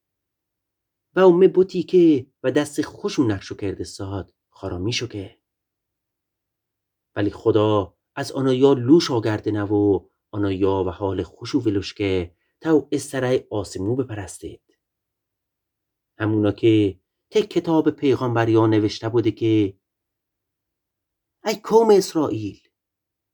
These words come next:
ته می چل سالا که ته بیابوادی، مم حیوونه که تو کشت و قربونی تو که، تون ما تقدیم که، شما چادر بت ملوک و،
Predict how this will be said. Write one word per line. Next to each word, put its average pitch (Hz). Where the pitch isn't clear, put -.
ته 127
می 135
چل 135
سالا 139
که 147
ته 233
بیابوادی، 135
مم 254
حیوونه 185
که 175
تو 175
کشت 208
و 156
قربونی 131
تو 117
که، 143
تون 120
ما 110
تقدیم 117
که، 120
شما 240
چادر 196
بت 175
ملوک 170
و، 160